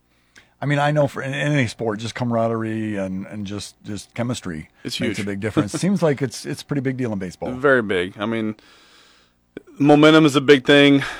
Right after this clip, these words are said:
Speaker 2: You know, just never being out of the fight, having that mentality of, you know, staying in the game no matter what it is,
Speaker 1: Mm-hmm.
Speaker 2: um, is very big, and, and that comes with guys not just being friends, but being good teammates. You know, there's,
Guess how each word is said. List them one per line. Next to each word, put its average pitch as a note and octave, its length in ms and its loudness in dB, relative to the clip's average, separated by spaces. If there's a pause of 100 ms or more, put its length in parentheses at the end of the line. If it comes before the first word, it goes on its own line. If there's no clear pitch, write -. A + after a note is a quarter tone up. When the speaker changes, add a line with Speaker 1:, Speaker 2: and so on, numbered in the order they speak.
Speaker 2:
You B2 100 -4
know, A2+ 180 -2
just - 360 -6
never C3+ 280 4
being C3+ 180 4
out B2+ 140 6
of A#2 80 4
the A2+ 40 -10
fight, A2+ 380 6
having A#2 220 6
that G#2+ 160 2
mentality A2 600 4
of, G2 540 0
you A#2+ 140 -6
know, G#2 80 -2
staying A#2+ 320 -2
in G#2+ 40 -4
the G#2+ 60 -4
game A2 240 -2
no G#2 60 -2
matter G2+ 260 2
what G#2 180 2
it G2+ 120 -2
is, G2 480 -2 (140)
Speaker 1:
Mm-hmm. F#2+ 60 -12
Speaker 2:
um, G2 340 -4
is A2+ 140 -6
very A2 280 0
big, G#2+ 280 0
and, G2+ 260 -4
and A2 180 -2
that D3+ 160 4
comes C3+ 280 4
with G#2+ 240 0
guys G#2+ 460 4 (920)
not F3 200 6
just D#3 160 0
being C3+ 160 6
friends, B2+ 300 0
but A2 120 0
being B2 160 2
good A2+ 220 -2
teammates. F#2+ 580 -4 (160)
You G#2+ 140 -10
know, G2 120 -2
there's, A2+ 340 -4